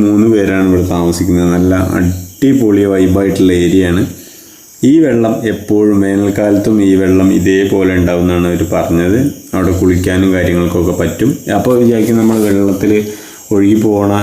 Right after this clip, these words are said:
വെള്ളമാണോ? അത്രയ്ക്ക് വലിയ, ഏഹ്, അടിച്ച് വരുന്ന വെള്ളമല്ല. ഇത് മുകളിലേക്കുള്ളതാണ്. ഇതിൻ്റെ മേലെയാണ് റിസോർട്ട് ഉള്ളത്. റിസോർട്ടിൽ നിന്ന് താഴത്തേക്ക് ഇറങ്ങാനുള്ള വഴിയാണത് കേട്ടോ. അപ്പോൾ വെള്ളത്തിനെ പറ്റി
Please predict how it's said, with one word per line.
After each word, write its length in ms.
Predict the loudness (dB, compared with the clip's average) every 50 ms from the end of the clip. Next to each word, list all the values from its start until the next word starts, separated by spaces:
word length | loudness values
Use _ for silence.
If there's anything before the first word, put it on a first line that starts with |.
| -2 -2 -2
വെള്ളമാണോ? 500 | -2 -2 -2 -2 -2 -2 -2 -2 -2 -2 -2 -2
അത്രയ്ക്ക് 380 | -4 -4 -4 -2 -2 0 0 0 2
വലിയ, 340 | 2 2 2 2 2 2 0 0 -2 -6 -8 -14 -14 -8 -6 -4
ഏഹ്, 240 | -2 -2 -2 -2 -2 -4
അടിച്ച് 340 | -2 -2 -2 -2 -2 0 0 0
വരുന്ന 220 | 0 0 0 0 0
വെള്ളമല്ല. 400 | 0 0 -2 -2 -2 -2 -2 -2 -2 -4 -6 -8 -14 -8 -4 -2
ഇത് 80 | 0 0 2 2
മുകളിലേക്കുള്ളതാണ്. 880 | 0 0 0 0 0 0 0 0 0 0 -2 0 0 -2 -2 -2 -2 -2 -2 -2
ഇതിൻ്റെ 220 | 0 0 0 0 0
മേലെയാണ് 480 | 0 0 -2 0 0 -2 -2 -2 -2 -2 -2 -2
റിസോർട്ട് 360 | -2 -2 -2 -2 -2 -2 -2 -2
ഉള്ളത്. 240 | -2 -2 0 -2 -2 -2 -4 -6 -10 -18 -20 -20 -20 -18 -8 -4 -4
റിസോർട്ടിൽ 320 | -2 -2 0 0 0 2 0
നിന്ന് 140 | 0 0 0 -2
താഴത്തേക്ക് 480 | -2 -2 -2 -2 0 0 -2 0 0 0 0
ഇറങ്ങാനുള്ള 420 | 0 0 0 2 2 2 2 2 2 0
വഴിയാണത് 500 | 0 0 0 0 0 -2 -2 -2 -2 -2
കേട്ടോ. 200 | -2 -4 -4 -4 -4 -6 -8 -18 -20 -20 -20 -20 -20 -20 -20 -20 -10 -4
അപ്പോൾ 200 | -2 -2 0 0 -2 -2 -2
വെള്ളത്തിനെ 500 | -2 0 0 0 -2 -2 -2 -2 -2 0 0
പറ്റി 260 | 0 -2 0 0 2